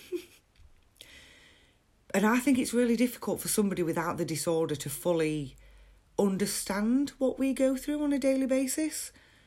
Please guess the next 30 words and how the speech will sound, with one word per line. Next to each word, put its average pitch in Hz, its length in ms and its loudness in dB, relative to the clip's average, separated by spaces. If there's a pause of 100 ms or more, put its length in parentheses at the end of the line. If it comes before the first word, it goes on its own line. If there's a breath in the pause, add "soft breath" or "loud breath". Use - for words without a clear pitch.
(480 soft breath)
If 262 220 2
you 262 120 4
have 262 320 0 (100)
recently 190 480 0
been 175 280 -2
diagnosed 143 480 -2
with 139 100 -2
B 139 160 -2
P 139 240 -4
D 139 200 2
or 135 320 0 (1040)
you 233 180 4
have 233 180 0
B 143 160 0
P 143 200 -6
D 127 280 -2
and 135 140 -4 (380 soft breath)
you 220 140 6
don't 233 300 6
tell 196 180 2
people 165 320 -2
that 143 100 -2
you've 143 120 0
got - 200 -2
B 139 140 0
P 135 200 -6
D 135 120 0
out 131 180 0
of 139 60 2
embarrassment, 135 720 -4